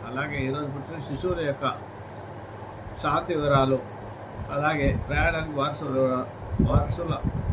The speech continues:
వివరాలు ఈ వీడియోలో. ఇరవై రెండు ఏప్రిల్ రెండు వేల ఇరవై నాలుగు సోమవారం, ఈరోజు శ్రీ క్రోధి నామ సంవత్సరము,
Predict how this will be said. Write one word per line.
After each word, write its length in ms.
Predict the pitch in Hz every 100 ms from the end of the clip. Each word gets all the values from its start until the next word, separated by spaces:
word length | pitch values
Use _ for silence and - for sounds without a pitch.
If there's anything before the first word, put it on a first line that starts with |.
| 127
వివరాలు 380 | 139 135 127 113 131
ఈ 60 |
వీడియోలో. 380 | 131 135 131 120 113 - - - - - - - - - - - 151
ఇరవై 220 | 156 202
రెండు 220 | 214 214
ఏప్రిల్ 380 | 202 185 185 185
రెండు 180 | 156 151
వేల 140 | 175 170
ఇరవై 360 | 139 147 170
నాలుగు 440 | 160 151 156 151 156
సోమవారం, 720 | - 151 156 151 143 139 123 131
ఈరోజు 180 | 135
శ్రీ 240 | 131 - 151
క్రోధి 360 | - 156 170 175 -
నామ 200 | 131 147
సంవత్సరము, 580 | 135 139 135 143 135 135